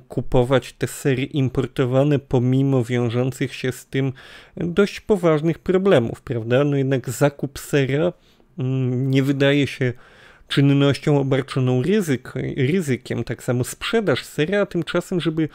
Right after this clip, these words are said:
sprzedać ten ser, jego trzeba najpierw gdzieś ukryć, albo w transporcie, albo w prywatnym samochodzie, przewieźć do Rosji, gdzieś składować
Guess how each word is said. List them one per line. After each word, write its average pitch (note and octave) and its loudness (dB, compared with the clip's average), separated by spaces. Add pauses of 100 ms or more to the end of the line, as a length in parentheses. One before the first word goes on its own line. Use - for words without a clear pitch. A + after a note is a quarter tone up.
(180)
sprzedać F3+ 0
ten C#3 0
ser, D3+ 0
jego C#3+ 0
trzeba D3 -4
najpierw D3 -2
gdzieś B2+ -6
ukryć, - -2 (360)
albo A#2 0
w - -4
transporcie, C3 0
albo A#2 0
w - -18
prywatnym B2 0
samochodzie, C#3+ -2
przewieźć D#3+ -2
do C3+ 0
Rosji, C3 0 (400)
gdzieś B2 -2
składować E3+ 2